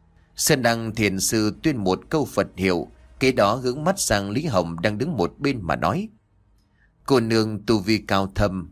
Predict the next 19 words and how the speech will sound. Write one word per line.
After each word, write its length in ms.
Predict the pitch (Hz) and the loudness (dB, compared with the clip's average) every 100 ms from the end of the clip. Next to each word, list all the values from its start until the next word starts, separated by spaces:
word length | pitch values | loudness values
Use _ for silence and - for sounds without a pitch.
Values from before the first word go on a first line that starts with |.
| - | 0
có 100 | 185 | 2
thể 160 | 117 | 2
một 260 | 101 98 - | 0 -2 0
mình 320 | 98 92 90 | -2 -2 -2
chống 260 | 104 110 117 | -2 -2 -2
đỡ 180 | 120 | -4
hắc 220 | 139 190 - | -4 -8 -2
bạch 160 | 156 - | -4 -2
thi 140 | - 113 | -2 -2
ma, 340 | 101 104 107 - - - - - | 0 0 -2 -12 -20 -20 -20 -2
có 100 | 139 | 2
lẽ 200 | 113 110 135 | 4 2 2
cũng 200 | 131 156 - | -4 -4 0
tu 160 | 113 | 0
đến 340 | 95 98 98 120 | 2 0 0 0
cấp 180 | 180 - | -4 0
bậc 180 | 92 73 | -4 -2
dạ 260 | 80 78 - | -2 -2 -2
quỷ. 300 | - 92 73 | -2 0 0